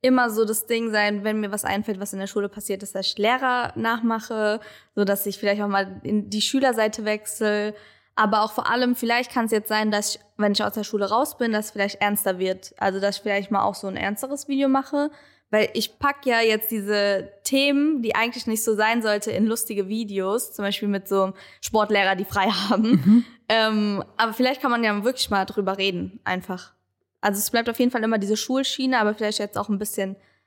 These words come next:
Speaker 1: abweichend auf ein bisschen erwachseneren Content, sag ich mal.
Speaker 2: Beschäftigst du dich mit dieser ganzen Bildungs- und Education-Influencer-Szene?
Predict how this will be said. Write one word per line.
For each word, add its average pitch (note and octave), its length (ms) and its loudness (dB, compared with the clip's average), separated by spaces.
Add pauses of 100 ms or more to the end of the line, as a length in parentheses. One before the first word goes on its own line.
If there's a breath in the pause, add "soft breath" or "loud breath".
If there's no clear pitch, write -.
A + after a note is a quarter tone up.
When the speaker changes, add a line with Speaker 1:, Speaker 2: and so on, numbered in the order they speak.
(120 soft breath)
Speaker 1:
abweichend G3 960 -2
auf F#3+ 420 -2
ein G3 140 -4
bisschen F#3+ 500 -10
erwachseneren G3 680 0
Content, A3 420 0
sag G#3 160 -2
ich G#3 140 -10
mal. G3+ 220 -4 (420)
Speaker 2:
Beschäftigst G3+ 540 -2
du A#3 60 -8
dich G#3+ 180 -8
mit G3+ 100 -2
dieser G3 180 0
ganzen F#3 340 -2 (460)
Bildungs- B3+ 600 0
und G3+ 480 0
Education-Influencer-Szene? B3 1900 -4